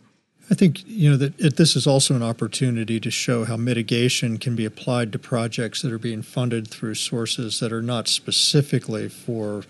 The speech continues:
risk reduction. And so, uh, trying to get mitigation, and it kinda gets to the third item, which we'll talk about in a moment, but really making mitigation a part of what communities do in their everyday,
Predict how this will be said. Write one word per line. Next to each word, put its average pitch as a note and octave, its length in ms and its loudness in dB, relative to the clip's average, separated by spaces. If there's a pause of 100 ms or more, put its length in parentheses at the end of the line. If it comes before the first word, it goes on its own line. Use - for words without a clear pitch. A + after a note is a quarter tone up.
(120)
risk B2+ 280 0
reduction. - 600 -8 (440)
And A#2+ 140 2
so, A2 460 0 (100)
uh, A2+ 260 -2 (140)
trying C#3 300 6
to B2+ 100 2
get B2 320 2
mitigation, B2+ 880 6
and C3 160 2
it B2+ 80 2
kinda A#2+ 220 2
gets A#2+ 240 2
to C#3 100 2
the A#2 140 2
third B2+ 320 6
item, A#2 320 4
which A2+ 180 -2
we'll A#2+ 80 2
talk A#2 260 2
about C3 180 2
in C#3+ 40 4
a - 20 6
moment, D#3+ 380 8 (400)
but D3+ 200 6 (120)
really G3+ 480 8
making C#3+ 380 8
mitigation B2 560 4
a A2+ 40 -2
part A#2 280 2
of G#2 200 -4
what A#2+ 360 2
communities A2+ 640 0
do A2+ 220 2
in G#2+ 80 -2
their A2 120 -4
everyday, A2 760 -2